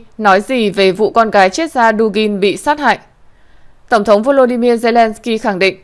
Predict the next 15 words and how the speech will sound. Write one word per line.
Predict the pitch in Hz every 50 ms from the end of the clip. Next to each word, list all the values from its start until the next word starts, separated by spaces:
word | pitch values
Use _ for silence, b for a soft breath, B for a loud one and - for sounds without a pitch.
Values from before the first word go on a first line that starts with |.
| - - - 262
Ukraine | 254 254 254 247 240 240 240 233 240 233
không | - 285 240 233
chịu | 233 233 185
trách | - 311 320
nhiệm | 311 285 247 208 127 185
cho | - 254 240 233 226
vụ | 214 226 208 -
nhà | 196 202 196 185
báo | 180 175 180 190
Nga | 220 240 240 233
Daria | 220 226 220 220 214 220 220 214 214 208
Dugina | 214 214 190 208 214 214 214 214
bị | 196 196 170
sát | - - 294 311
hại | 302 269 226 180